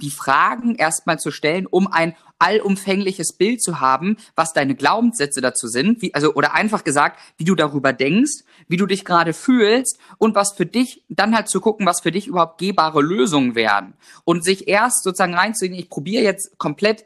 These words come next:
wenn wir jetzt in diesem Dialog wären, ich versuche zu hundert Prozent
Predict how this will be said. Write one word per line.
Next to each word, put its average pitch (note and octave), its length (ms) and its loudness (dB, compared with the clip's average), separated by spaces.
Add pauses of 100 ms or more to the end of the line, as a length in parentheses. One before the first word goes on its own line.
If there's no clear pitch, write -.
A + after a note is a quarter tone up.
wenn D#3+ 220 -4
wir G#3 80 -2
jetzt G#3+ 180 0
in D#3+ 80 -4
diesem D#3 240 -4
Dialog C#3 480 2
wären, B2 480 -2 (280)
ich D#3+ 100 -8
versuche F#3+ 420 0
zu - 180 -2
hundert G3 460 0
Prozent D#3+ 340 -4